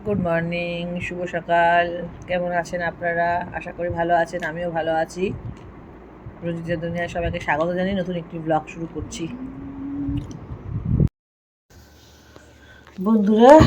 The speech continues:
এই যে বারবার বলছিলাম হাজার টাকা কেজি, এই হলো সেই কাজলি মাছ। ভালো করে দেখে নিন, যারা চেনেন না তাদের জন্য বলছি, যারা চেনেন তাদের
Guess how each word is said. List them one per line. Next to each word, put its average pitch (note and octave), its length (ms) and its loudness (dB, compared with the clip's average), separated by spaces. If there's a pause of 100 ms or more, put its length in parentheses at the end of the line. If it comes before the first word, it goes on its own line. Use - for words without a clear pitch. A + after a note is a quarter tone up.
(160)
এই F#3 140 6
যে G3 120 6
বারবার F#3+ 400 8
বলছিলাম G#3+ 440 8
হাজার F#3 340 10
টাকা F#3+ 220 12
কেজি, G3+ 280 8 (140)
এই A3 240 12
হলো F#3 160 12
সেই G3 200 6
কাজলি D#3 360 2
মাছ। D3+ 220 2
ভালো F3+ 260 10
করে F3+ 180 10
দেখে D3+ 260 2
নিন, D#3 220 0
যারা E3+ 240 6
চেনেন F#3+ 400 6
না C4+ 140 6
তাদের E3 280 4
জন্য D3+ 220 0
বলছি, C#3+ 260 2
যারা G3+ 240 4
চেনেন G3 320 4
তাদের F3+ 220 6